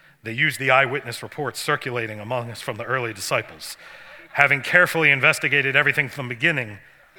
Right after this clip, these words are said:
I also have decided to write an accurate account for you.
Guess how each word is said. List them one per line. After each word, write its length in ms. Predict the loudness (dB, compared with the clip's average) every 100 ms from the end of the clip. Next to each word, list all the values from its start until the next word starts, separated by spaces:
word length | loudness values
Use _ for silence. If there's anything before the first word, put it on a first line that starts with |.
| 2
I 180 | 6 6
also 340 | 4 2 0
have 140 | -2
decided 420 | -2 -2 -2 -2 -8
to 100 | -2
write 320 | -2 -2 -10 -20 _ _ _ _ _ -10
an 100 | -6
accurate 360 | -6 -8 -14
account 360 | -12 -12 -12 -14
for 120 | -18
you. 200 | -16